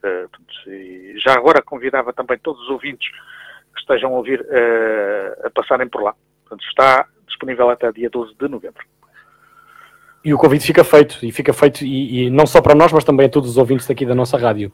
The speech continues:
Speaker 2: João.
Speaker 1: Pronto, e já agora, portanto,
Speaker 2: Sim.
Speaker 1: eu acho, acho muito importante que os canais História e Odisseia voltassem a ser transmitidos em português. Porque, como uma colega disse, eh, portanto, na primeira hora,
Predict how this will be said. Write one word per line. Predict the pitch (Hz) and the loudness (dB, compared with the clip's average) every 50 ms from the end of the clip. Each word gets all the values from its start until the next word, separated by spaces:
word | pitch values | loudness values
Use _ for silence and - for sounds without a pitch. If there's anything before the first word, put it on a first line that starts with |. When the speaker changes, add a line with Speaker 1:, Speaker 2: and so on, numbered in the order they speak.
| _ | _
Speaker 2:
João. | 120 104 110 110 98 98 _ _ _ _ _ _ | -12 -4 -4 -4 -4 -4 _ _ _ _ _ _
Speaker 1:
Pronto, | - - 151 160 180 - - 165 | -6 -2 -2 -2 -2 -6 -6 -6
e | 143 | -4
já | 135 208 214 | 2 2 2
agora, | 185 185 214 226 220 220 220 214 208 - | 4 4 2 2 2 0 -2 -4 -6 -8
portanto, | - - 202 _ - | -10 -16 -16 _ -2
Speaker 2:
Sim. | - 165 139 | 2 2 2
Speaker 1:
eu | 160 170 175 175 175 175 180 | 2 0 -4 -6 -10 -8 -8
acho, | 196 208 202 - - - - | -8 -8 -8 -10 -14 -12 -6
acho | 214 226 247 226 - 202 | -6 -6 -6 -6 -10 -16
muito | 196 196 - _ | -20 -20 -20 _
importante | 180 156 _ - - - 131 131 131 113 _ - _ _ _ _ _ _ - | -20 -20 _ -20 -12 -4 -4 -4 -4 -4 _ -20 _ _ _ _ _ _ -12
que | 170 170 160 147 143 - - | -8 -6 -6 -6 -8 -6 -8
os | 196 - | -8 -6
canais | - 196 175 175 160 - | -4 -4 -2 -2 -2 -4
História | - - - 165 151 135 | -6 0 0 0 0 2
e | 127 127 135 | -2 -2 -2
Odisseia | 139 131 - - - - 120 110 110 104 98 - _ | -2 -2 -4 -8 -12 -6 -4 -4 -4 -4 -6 -10 _
voltassem | 127 123 - 196 202 - - 208 185 - - 185 170 156 | -20 -8 -8 -8 -6 -2 -2 -2 -2 -2 -8 -10 -10 -10
a | 139 | -10
ser | - - 160 147 | -12 -10 -10 -10
transmitidos | _ - 151 139 135 143 - - 139 - - | _ -10 -14 -14 -16 -18 -14 -14 -14 -12 -12
em | 135 127 | -14 -14
português. | _ - - _ - - 107 95 - - _ _ _ _ _ _ - - - - - - - - - - - _ _ _ _ - | _ -18 -20 _ -20 -18 -14 -14 -14 -14 _ _ _ _ _ _ -20 -20 -20 -20 -20 -20 -20 -20 -20 -20 -20 _ _ _ _ -18
Porque, | - - - - 139 135 135 131 131 127 131 123 120 120 113 - _ | -18 -14 -4 0 2 2 2 2 2 0 0 -2 -2 -4 -4 -6 _
como | - 131 139 139 135 135 135 135 135 131 131 131 127 127 127 | -8 -8 -8 -6 -6 -6 -6 -6 -6 -6 -6 -6 -6 -8 -8
uma | 127 123 120 | -8 -8 -10
colega | - - 127 123 113 117 120 | -8 -2 -2 -2 0 0 -4
disse, | 117 117 107 - - - - | -6 -6 -12 -12 -18 -12 -6
eh, | 117 113 110 | -4 -4 -4
portanto, | - - 117 _ _ - 117 | -6 -8 -14 _ _ -20 -8
na | 123 127 | -6 -6
primeira | 123 - 131 127 127 131 127 131 | -6 -6 -10 -8 -4 0 2 2
hora, | 123 123 120 123 117 110 101 | 2 4 4 4 2 2 -4